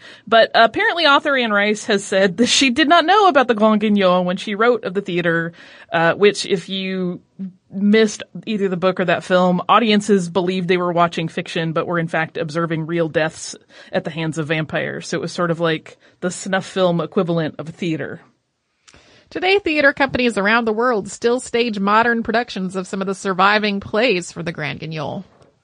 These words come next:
Speaker 1: Yeah, there are actually textbooks on how to stage Grand Guignol plays, and there <laughs> are,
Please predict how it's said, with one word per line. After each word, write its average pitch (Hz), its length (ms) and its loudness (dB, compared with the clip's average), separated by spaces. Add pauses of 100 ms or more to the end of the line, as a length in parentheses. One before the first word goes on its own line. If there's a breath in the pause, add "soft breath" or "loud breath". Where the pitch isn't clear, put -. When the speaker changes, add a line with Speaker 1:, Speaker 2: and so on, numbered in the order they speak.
(400 loud breath)
Speaker 1:
Yeah, 294 220 4
there 269 320 8
are 233 60 4
actually 226 340 0
textbooks 208 640 -2
on 175 160 2
how 185 340 0 (100)
to 220 120 0
stage 185 760 -2
Grand 196 260 0
Guignol 190 340 2
plays, 180 580 0
and 175 180 0
there 196 220 4
<laughs> - 20 6
are, 240 220 6